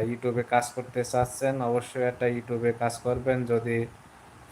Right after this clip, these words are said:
Facebook-এ কাজ করতে চান, তবে যে কোনো আপনাকে একটা আগে আপনাকে সফলতা পেতে হবে। যদি YouTube-এ কাজ করেন, তাহলে আপনি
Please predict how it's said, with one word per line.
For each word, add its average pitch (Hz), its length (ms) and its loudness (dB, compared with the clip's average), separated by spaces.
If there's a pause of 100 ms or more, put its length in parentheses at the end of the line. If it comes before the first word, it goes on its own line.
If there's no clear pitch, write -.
(100)
Facebook-এ 123 480 2
কাজ 131 240 2
করতে 127 340 -4
চান, 135 360 2
তবে 120 240 0
যে 123 160 2
কোনো 131 280 0
আপনাকে 123 600 0
একটা 117 640 2 (140)
আগে 113 260 0
আপনাকে 117 380 -2
সফলতা 123 640 0
পেতে 110 280 0
হবে। 104 200 -2 (840)
যদি 117 300 4
YouTube-এ 117 260 0
কাজ 120 240 2
করেন, 131 420 2
তাহলে 117 300 2
আপনি 117 240 0